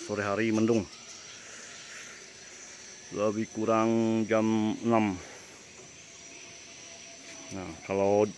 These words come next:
bonsai asam jawanya sudah subur nih, sahabat. Tinggal daunnya tua, dikurangi lagi sambil belajar juga nih. Ah, ini beringin. Ah, ini Sianci saya gabung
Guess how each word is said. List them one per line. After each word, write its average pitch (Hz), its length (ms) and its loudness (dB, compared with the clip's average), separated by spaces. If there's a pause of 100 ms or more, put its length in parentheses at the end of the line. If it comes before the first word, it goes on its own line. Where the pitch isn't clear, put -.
bonsai 98 260 0
asam 104 220 2
jawanya 104 260 4
sudah 101 160 -2
subur 104 240 -2
nih, 98 140 -4
sahabat. 95 260 -4 (1500)
Tinggal 107 240 4
daunnya 101 240 4
tua, 117 320 8
dikurangi 107 400 6
lagi 101 240 2
sambil 104 320 4
belajar 104 240 6
juga 98 240 2
nih. 92 140 -2 (1500)
Ah, 82 160 -12
ini 98 160 -4
beringin. 101 320 0 (1600)
Ah, 147 320 8
ini 131 400 10
Sianci 123 320 4
saya 123 160 4
gabung 110 400 6